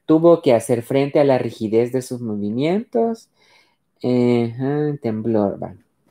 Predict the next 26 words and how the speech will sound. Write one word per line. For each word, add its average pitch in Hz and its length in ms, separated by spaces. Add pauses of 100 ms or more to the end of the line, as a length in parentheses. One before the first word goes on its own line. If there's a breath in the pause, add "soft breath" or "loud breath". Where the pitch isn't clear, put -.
(1400)
Permítame, 110 520 (260)
quiero 73 200
ver, 92 100
estábamos 113 440 (220)
aquí. - 500 (3500 soft breath)
Ajá, 127 340
bueno, 120 220
<laughs> 151 100
y 151 100
vamos 151 260
por 131 100
aquí. 113 300 (280 soft breath)
Unos 180 260
minutos 147 360
después, 147 440
la 135 120
madre 117 400
de 143 120
Liesel, 123 580
que 113 120
también 107 340
habíamos 113 360
mencionado, 123 880 (460 loud breath)
eh, 117 520
de 110 200
que 104 420